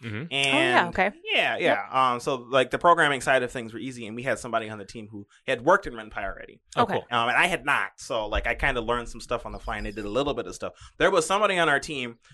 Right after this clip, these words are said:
Speaker 2: She, um, doesn't really do code, but, like, she picked up some of the slack we needed, um,
Speaker 1: Yeah.
Speaker 2: with respect to a lot of things. She did a lot of the game design stuff too,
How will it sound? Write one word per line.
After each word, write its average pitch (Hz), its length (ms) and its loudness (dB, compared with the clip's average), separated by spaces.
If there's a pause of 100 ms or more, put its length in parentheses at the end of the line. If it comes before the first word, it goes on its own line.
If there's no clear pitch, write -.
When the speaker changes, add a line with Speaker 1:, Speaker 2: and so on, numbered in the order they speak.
Speaker 2:
She, 175 520 -6 (100)
um, 120 420 0 (180)
doesn't 131 400 -6
really 143 200 -2
do 202 160 -4
code, 113 360 2 (120)
but, 117 140 -2
like, 123 180 0
she 143 180 -6
picked - 320 -2
up 151 180 2 (320)
some 156 240 -4
of 143 80 -4
the 120 80 -4
slack 131 320 -2
we 151 100 -6
needed, 170 360 -4 (100)
um, 151 100 2
Speaker 1:
Yeah. 123 180 4
Speaker 2:
with 139 140 -10
respect 147 300 -8
to 143 60 -2
a - 20 0
lot 143 180 6
of 175 60 -6
things. 196 260 -6
She - 80 -20
did 147 60 -6
a 131 60 -6
lot 120 140 -2
of 104 60 -6
the 104 60 -16
game 120 180 -8
design 110 220 -12
stuff 98 220 -10
too, 107 200 -8